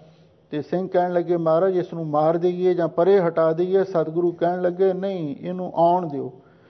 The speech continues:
ਇਹ ਕੋਈ ਦੁਖੀ ਰੂਹ ਆ ਰਹੀ ਹੈ।" ਜਦੋਂ ਸਤਿਗੁਰੂ ਦੇ ਕੋਲ ਆਇਆ, ਸਤਿਗੁਰੂ ਦੇ ਚਰਨਾਂ ਨੂੰ ਆ ਕੇ ਉਸਨੇ ਆਪਣਾ ਸਿਰ ਛੁਹਾਇਆ ਤੇ ਬਸ ਉਸੇ ਨਾਲ ਹੀ ਉਹ ਚੜ੍ਹਾਈ ਕਰ ਗਿਆ, ਸੱਪ ਮਰ ਗਿਆ।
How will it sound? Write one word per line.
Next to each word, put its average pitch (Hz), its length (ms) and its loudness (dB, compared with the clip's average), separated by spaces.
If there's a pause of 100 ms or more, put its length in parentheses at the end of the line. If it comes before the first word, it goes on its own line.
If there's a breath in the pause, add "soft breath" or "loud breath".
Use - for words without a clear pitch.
(600 soft breath)
ਇਹ 202 160 4
ਕੋਈ 190 600 2
ਦੁਖੀ 226 320 -2
ਰੂਹ 202 240 0
ਆ 160 140 4
ਰਹੀ 143 280 -2
ਹੈ।" 123 100 -8
ਜਦੋਂ 165 260 -4
ਸਤਿਗੁਰੂ 170 480 0
ਦੇ 190 160 4
ਕੋਲ 214 400 2
ਆਇਆ, 196 300 4
ਸਤਿਗੁਰੂ 190 540 0
ਦੇ 185 240 4 (920 soft breath)
ਚਰਨਾਂ 220 440 2
ਨੂੰ 214 340 -2
ਆ 180 160 4
ਕੇ 202 200 0
ਉਸਨੇ 190 420 0
ਆਪਣਾ 180 460 2
ਸਿਰ 214 360 0
ਛੁਹਾਇਆ 165 720 0 (500)
ਤੇ 165 100 -2
ਬਸ 165 220 2 (120)
ਉਸੇ 190 380 0
ਨਾਲ 170 320 2
ਹੀ 180 220 0
ਉਹ 170 180 -2
ਚੜ੍ਹਾਈ 165 380 2
ਕਰ 147 240 0
ਗਿਆ, 156 220 2
ਸੱਪ 165 340 -2
ਮਰ 143 240 -4
ਗਿਆ। 131 240 -14